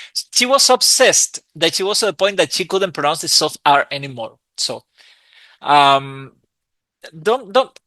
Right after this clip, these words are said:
if I say, I am sorry, I am very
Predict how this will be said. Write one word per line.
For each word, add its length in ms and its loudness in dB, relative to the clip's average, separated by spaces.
if 180 -2
I 80 4
say, 420 2
I 260 6
am 240 0
sorry, 1600 0
I 180 6
am 320 2
very 920 2